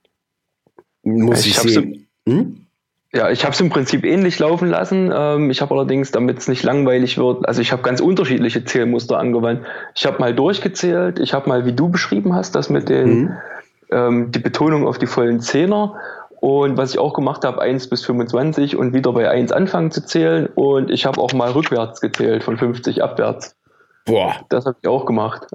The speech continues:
Speaker 2: Also einfach
Speaker 1: Ah.
Speaker 2: so, damit's nicht langweilig wird. <laughs>
Speaker 1: Also ihr merkt, der Sascha hat eindeutig mehr Ko-, <laughs> Kondition als ich. Also bei mir war da weniger weg.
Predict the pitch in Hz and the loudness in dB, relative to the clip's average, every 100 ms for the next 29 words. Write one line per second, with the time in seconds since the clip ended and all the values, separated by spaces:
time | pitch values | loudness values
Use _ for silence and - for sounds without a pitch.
0 | - 87 87 87 135 135 135 139 120 123 | -4 -2 0 0 0 0 2 2 2 0
1 | 127 - 123 135 110 110 - 117 117 - | -4 -4 -2 0 0 0 0 -2 0 -4
2 | 143 110 123 117 135 117 117 127 139 117 | -2 0 0 2 2 2 4 2 0 -2
3 | 101 113 117 135 107 - 92 117 120 101 | 2 0 0 0 0 -2 0 2 2 2
4 | 113 113 - 101 101 - 107 107 117 165 | 2 0 0 0 -2 0 2 2 2 2
5 | 160 - 175 254 285 - 139 123 - - | 2 0 0 0 -2 2 2 2 0 2
6 | 135 147 104 113 - 92 - - 202 123 | 4 4 4 0 0 -2 -2 0 0 0
7 | 104 127 117 135 113 113 113 113 110 110 | 0 2 2 2 2 0 2 0 -2 0
8 | 131 123 107 101 117 - | 2 2 2 0 -2 -4